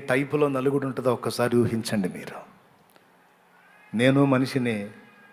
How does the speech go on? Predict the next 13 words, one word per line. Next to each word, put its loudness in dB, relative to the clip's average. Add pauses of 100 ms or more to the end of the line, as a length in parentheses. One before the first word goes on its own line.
(300)
మీ 0
వంటి 2
రక్తమాంసాల -2
శరీరం -4
కలిగిన -2
వాడనే. -2 (1300)
కనుక -4 (140)
ఈ 0
మాట 0
నేను -2
చివర్లో 0
ఎందుకు -4
చెప్తున్నానంటే, -6